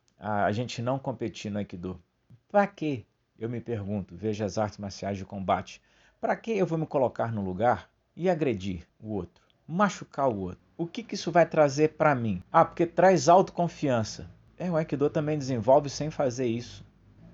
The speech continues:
Ah, mas no Aikido, se você não compete, não tem por que fazer. Mas se eu te colocar num tatame com um cara que faz M M A, ele vai te enfiar a porrada.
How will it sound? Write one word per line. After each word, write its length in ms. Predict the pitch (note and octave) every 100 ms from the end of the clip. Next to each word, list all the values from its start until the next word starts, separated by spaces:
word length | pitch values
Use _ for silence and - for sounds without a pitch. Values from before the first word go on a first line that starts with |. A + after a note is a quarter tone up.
| -
Ah, 180 | G3+ A3
mas 320 | G3+ G3+ F3+
no 300 | D3+ C#3+ D3+
Aikido, 420 | F#3 F3+ D3+ D#3
se 120 | F3 E3+
você 260 | E3+ -
não 160 | E3+ E3+
compete, 580 | E3+ D3 - C3+ E3+ F3
não 120 | F3
tem 160 | F3+
por 280 | E3+ F3 E3
que 160 | - C#3+
fazer. 520 | - G2+ G2 G#2+ G#2+ _ _ -
Mas 200 | E3+ F3+
se 60 |
eu 60 | G3+
te 100 | -
colocar 460 | F#3+ E3+ D#3+ E3
num 100 | E3
tatame 460 | D#3 D#3 C#3+ D3 D3
com 200 | - D#3
um 20 |
cara 320 | C3 D3+ D3
que 80 | C#3+
faz 260 | - C#3+ C3+
M 180 | C3+ C3+
M 180 | A#2+ C3
A, 40 |
ele 120 | E3+
vai 120 | E3+
te 140 | E3+ F3+
enfiar 300 | D#3+ D3 D#3
a 40 |
porrada. 480 | - D#3 B2+ B2 G2